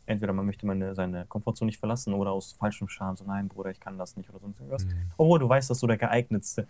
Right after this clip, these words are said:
Speaker 1: also ohne Arroganz, dass du weißt, dass du geeignet
Speaker 2: Ja.
Speaker 1: für diesen Job bist. Okay, dass du sagst, „Ja, ich mach das. Ich werd das machen.“ Das ist ein ganz wichtiger Punkt.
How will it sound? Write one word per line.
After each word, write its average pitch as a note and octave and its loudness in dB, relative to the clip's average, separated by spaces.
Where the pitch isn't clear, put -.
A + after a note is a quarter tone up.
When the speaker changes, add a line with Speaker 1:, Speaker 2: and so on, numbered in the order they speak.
Speaker 1:
also C3 2
ohne D3 4
Arroganz, A#2 4
dass - -4
du G#2 -4
weißt, A2+ 2
dass A2 -4
du - -16
geeignet G#2 2
Speaker 2:
Ja. - -
Speaker 1:
für - -20
diesen G2+ -8
Job F#2+ -8
bist. - -8
Okay, G#2+ -4
dass G2+ -4
du G#2+ -4
sagst, G#2+ -4
„Ja, G2+ 0
ich - -6
mach F#2 -4
das. - -18
Ich B2 -4
werd G#2+ 0
das - -6
machen.“ G2 -10
Das G#2+ -2
ist - -2
ein G#2 0
ganz G#2 -2
wichtiger G2+ -8
Punkt. - -10